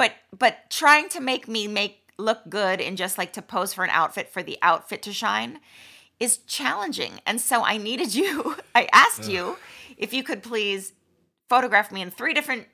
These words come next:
Speaker 1: and every picture I was like, "Oh, I don't look good there. I don't look good there. I don't." Anyway, I've discovered I don't look good in any of the thousands of pictures you took. But then again, I thought, "Everyone knows I'm not a model. Everyone knows I'm not, like,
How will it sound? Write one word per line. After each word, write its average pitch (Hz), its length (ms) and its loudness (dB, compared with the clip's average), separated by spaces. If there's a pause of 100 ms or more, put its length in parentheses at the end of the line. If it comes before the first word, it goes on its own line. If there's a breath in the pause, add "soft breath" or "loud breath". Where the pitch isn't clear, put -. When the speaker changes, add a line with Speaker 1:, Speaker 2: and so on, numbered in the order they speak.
(160)
Speaker 1:
and 220 240 -4
every 269 280 4
picture 285 300 -4
I - 20 0
was 202 100 -4
like, 208 160 -2
"Oh, 240 100 8 (120)
I 247 60 6
don't 196 120 2
look 180 140 -6
good 170 120 -6
there. 139 200 -4
I 240 80 10
don't 220 100 2
look 208 120 -2
good 175 120 -8
there. 147 180 0
I 190 80 8
don't." 208 160 2 (540 loud breath)
Anyway, 233 360 4 (300)
I've 240 360 6 (260)
discovered 285 500 2
I 262 60 2
don't 240 180 2
look 214 120 -8
good 202 140 -2
in 202 120 -4 (180)
any 285 280 0
of 226 120 -2
the 220 80 -2
thousands 202 500 4
of 240 120 -14
pictures 190 400 -10
you 190 140 -8
took. - 320 -8 (360 soft breath)
But 269 140 -4
then 311 140 4
again, 294 260 2
I 240 100 6
thought, 240 340 6 (360 soft breath)
"Everyone 453 340 0
knows 190 220 4
I'm 196 160 0
not 180 160 4
a 202 60 -2
model. 196 420 -2 (300 soft breath)
Everyone 311 420 0
knows 214 340 0
I'm 208 160 0
not, 196 280 2
like, 185 440 -2